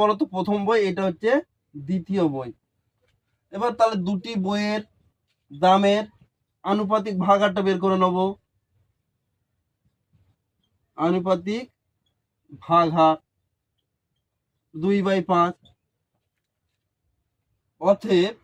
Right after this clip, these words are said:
প্রথম বই by দ্বিতীয় বই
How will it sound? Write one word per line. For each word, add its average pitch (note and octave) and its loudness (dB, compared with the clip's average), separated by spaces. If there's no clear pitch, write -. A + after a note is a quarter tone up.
প্রথম F#3+ -2
বই G3+ 4
by F3+ 4
দ্বিতীয় F#3 -2
বই C3+ -4